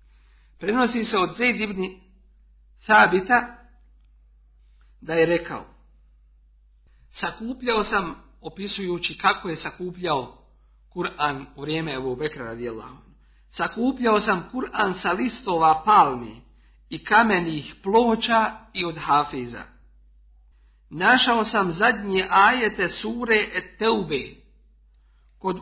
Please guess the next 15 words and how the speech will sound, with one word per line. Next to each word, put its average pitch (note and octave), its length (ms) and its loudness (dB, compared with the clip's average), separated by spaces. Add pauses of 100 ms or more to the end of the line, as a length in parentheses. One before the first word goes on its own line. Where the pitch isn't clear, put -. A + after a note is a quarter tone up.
(120)
Ubeja F#3+ 640 0 (840)
Huzeime G3 800 4
El-Ensarije, D#3 960 2 (1400)
a D#3+ 160 2
nikod A#3 460 4
koga F3+ 440 6
drugog F3+ 380 0
ih D3 220 -6
nisam F#3 520 -2 (220)
našao." C#3 500 -4 (1300)
I D3+ 180 -8
to G3 360 -2 (880)
od C#3+ 220 -4
ajeta F#3 500 4
"Lekad D3+ 360 -2